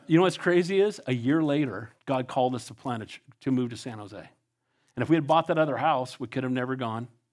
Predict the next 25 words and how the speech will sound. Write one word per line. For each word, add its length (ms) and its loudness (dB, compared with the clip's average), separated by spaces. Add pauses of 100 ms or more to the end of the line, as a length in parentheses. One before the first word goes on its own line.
(520)
We 120 2
would 60 4
have 60 -2
been 120 2
up, 240 -2
to, 120 -12
you 80 0
know 60 2
what 100 4
I 40 2
mean? 260 2 (420)
So 240 4
it's 160 0
golden 360 8
handcuffs. 580 6
So 80 2
what 160 8
I 60 6
mean 160 6
by 60 4
that, 140 8
it's 120 0
a 80 2
spiritual 480 2
decision. 560 2